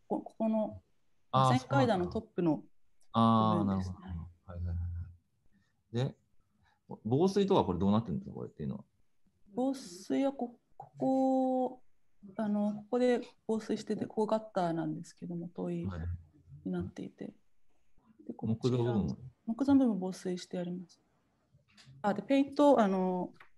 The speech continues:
Speaker 1: なんだ、船の底とか塗るような
Speaker 2: あー、なるほど。
Speaker 1: 強いペイントで、こちらも、あの、全部木なんですけれども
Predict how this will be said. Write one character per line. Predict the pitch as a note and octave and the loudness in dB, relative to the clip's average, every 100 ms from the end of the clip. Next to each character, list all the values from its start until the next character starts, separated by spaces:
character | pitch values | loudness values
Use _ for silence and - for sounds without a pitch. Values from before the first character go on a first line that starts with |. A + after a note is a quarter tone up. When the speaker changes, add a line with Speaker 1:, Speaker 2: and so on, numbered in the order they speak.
| - - _ G3+ - | -20 -20 _ -20 -16
Speaker 1:
な | G3+ | -10
ん | E3+ | -8
だ、 | |
船 | - D#4 B3+ | 2 4 6
の | F#3 - | 2 0
底 | F#3+ F#3+ | -2 -4
と | G3 | -4
か | F3+ E3+ | -2 0
塗 | E3+ | 0
る | E3 E3+ | -2 -2
よ | E3+ | -2
う | D3 | -2
な | C#3+ - _ _ _ _ - | -6 -10 _ _ _ _ -2
Speaker 2:
あ | |
ー、 | G#2 G2+ G2 F#2 F2+ | 0 2 2 0 -2
な | |
る | F2 | -4
ほ | |
ど。 | F2 | -4
Speaker 1:
強 | F2+ G3+ F#3 | 0 2 2
い | D#3 | -2
ペ | - E3 | -2 -4
イ | |
ン | E3+ | -4
ト | - E3+ | -8 -6
で、 | F3 G#3 | -2 -2
こ | G#3+ | -4
ち | A3 A#3 | -4 0
ら | A3+ | 0
も、 | A3+ | 2
あ | |
の、 | G#3+ G#3 - | 0 0 -4
全 | - G#3 | -2 0
部 | |
木 | F#3 A3 A3 | 2 0 0
な | F#3+ | 0
ん | E3+ | -2
で | E3+ | -4
す | - | -8
け | F3+ | -8
れ | F3 | -6
ど | F#3+ | -4
も | G#3+ F3+ | -2 -4